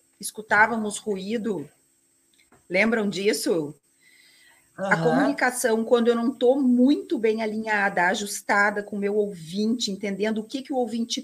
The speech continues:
Speaker 1: pensa, quais são as barreiras, quais são as necessidades, quais são os medos do meu ouvinte, do meu interlocutor, eu não consigo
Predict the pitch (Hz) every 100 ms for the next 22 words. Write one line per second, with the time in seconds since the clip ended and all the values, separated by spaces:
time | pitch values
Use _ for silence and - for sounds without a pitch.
0 | - 233 220 214 214 185 - 196 214 208
1 | 214 202 208 214 202 202 180 - 185 185
2 | 202 208 208 208 208 208 214 180 196 196
3 | 202 202 180 - 190 175 - 202 208 190
4 | 202 202 226 202 175 185 175 175 170 165
5 | 160 185 240 277 202 - _ - 180 190
6 | 196 202 175 165 147 - 185 208 220 -
7 | - - - 220 233 240 240 226 233 240
8 | 247